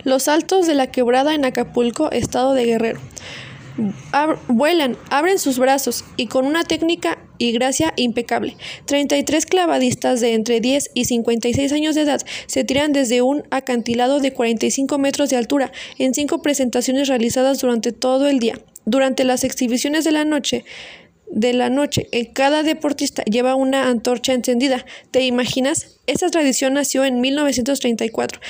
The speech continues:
en Acapulco, donde hoy se lleva a cabo el Campeonato Mundial de Clavados de Altura. Número tres, el Día del Taco en todo el país. Los tacos son el referente de la gastronomía mexicana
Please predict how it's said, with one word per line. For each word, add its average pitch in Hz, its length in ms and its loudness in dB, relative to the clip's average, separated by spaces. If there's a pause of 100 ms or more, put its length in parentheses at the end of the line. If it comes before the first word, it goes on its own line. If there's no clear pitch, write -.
(140)
en 254 160 2
Acapulco, 254 500 0 (240)
donde 254 260 2
hoy 277 100 2
se 330 120 2
lleva 311 240 2
a 277 80 0
cabo 277 380 0
el 262 140 0
Campeonato 247 540 0
Mundial 262 440 2
de 240 180 -2
Clavados 254 480 0
de 240 100 0
Altura. 233 300 -4 (720)
Número 330 320 2
tres, - 240 -2 (300)
el 262 220 2
Día 311 260 2
del 294 220 0
Taco 277 440 -2
en 240 160 0
todo 277 380 -2
el 302 100 2
país. - 300 -6 (340)
Los 262 220 -2
tacos 269 420 -2
son 262 220 -2
el 285 80 0
referente 247 560 0
de 254 80 2
la 233 100 2
gastronomía 233 540 0
mexicana 247 480 -2